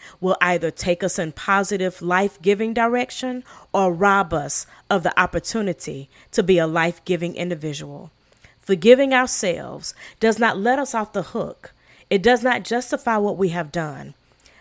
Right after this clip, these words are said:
But guess what? It's also not a sign of weakness. Forgiveness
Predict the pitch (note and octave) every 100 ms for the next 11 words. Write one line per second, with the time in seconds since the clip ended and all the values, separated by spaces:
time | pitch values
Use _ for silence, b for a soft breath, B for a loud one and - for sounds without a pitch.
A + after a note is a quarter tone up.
0 | _ - F3+ G3+ G3 A3 F3+ C#3+ - F3
1 | - A3+ - G3+ E3+ F#3 E3+ D#3 - F#3
2 | E3+ E3 E3 D3 E3+ - D#3 - - -
3 | b b b _ G3 D#3+ F3 B3+ C4 F3
4 | C#3 -